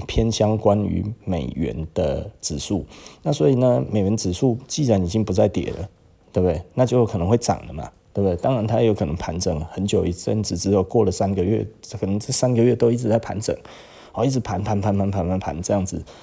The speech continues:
那所以呢，突然三个月之后，他们就觉得，啊，我们改变心意了，我们觉得呢，美元还是让它续跌好了。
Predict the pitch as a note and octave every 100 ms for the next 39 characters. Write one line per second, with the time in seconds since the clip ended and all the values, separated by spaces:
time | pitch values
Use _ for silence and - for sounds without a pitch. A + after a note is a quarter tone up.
0 | - - C#3+ C#3+ C3 B2+ B2+ - C#3 A#2
1 | C3+ C3 A#2+ B2+ A#2+ B2 A#2+ A2+ A#2+ A2
2 | A2 - G2 - - - G2 G2+ G2+ B2+
3 | B2+ B2+ A#2+ C3+ F#2 - F#2 G#2 - G2
4 | G2+ G2+ G#2 - _ G#2 E2+ G2 G#2 A2
5 | C#3 C3+ A#2+ - C#3 A2 G2 F2+ A#1+